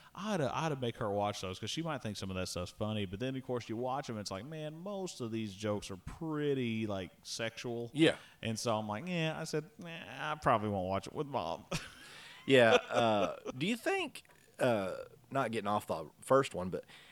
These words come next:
Speaker 2: do you think they, like, wrote Elizabeth Hurley out of the second one? Like, why? Wonder why they made her a fembot in the first part of the fir-, the second
Speaker 1: Well,
Speaker 2: one.
Speaker 1: I wondered if it was to, um,
Speaker 2: Move on to Heather Graham.
Speaker 1: Well, move on to Heather Graham because, I mean, if you'll notice,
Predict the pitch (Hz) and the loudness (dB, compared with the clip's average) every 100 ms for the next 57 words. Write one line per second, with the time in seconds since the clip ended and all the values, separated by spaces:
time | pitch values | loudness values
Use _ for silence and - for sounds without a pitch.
0 | - - 143 220 - 359 339 160 95 85 | -20 -4 -2 -2 -2 -2 2 4 4 6
1 | 113 139 120 131 131 - 104 104 85 104 | 6 6 2 0 -4 0 0 2 0 0
2 | 113 - 120 - - 120 117 95 98 139 | -2 0 0 0 -4 -4 -4 -4 -2 0
3 | 185 - 147 180 156 151 131 117 110 101 | 0 -2 -2 0 2 2 4 4 2 2
4 | 110 110 95 - 107 107 92 90 87 92 | 4 4 4 2 0 2 2 0 0 -4
5 | - 101 - 104 98 92 87 95 90 101 | -2 -2 -2 0 2 0 -2 -4 -4 -2
6 | 98 113 127 143 185 - 120 139 196 151 | 0 4 6 6 6 2 0 0 0 0
7 | 107 107 127 101 107 107 107 82 104 107 | 0 0 0 2 2 4 4 4 4 4
8 | 98 - - 107 101 101 101 98 - 101 | 2 -4 -4 -2 -2 -2 -2 -4 -4 -2
9 | 98 90 92 90 107 104 101 95 98 98 | -2 -4 -6 0 4 6 6 4 2 2
10 | 87 104 113 113 110 - 127 147 135 131 | 2 2 4 2 -2 2 4 6 4 4
11 | 131 127 127 135 110 101 110 123 120 127 | 4 2 2 0 0 0 0 -2 0 2
12 | 120 117 120 113 113 110 110 120 131 107 | 2 2 2 0 2 2 2 2 2 2
13 | 107 - - | 2 0 -4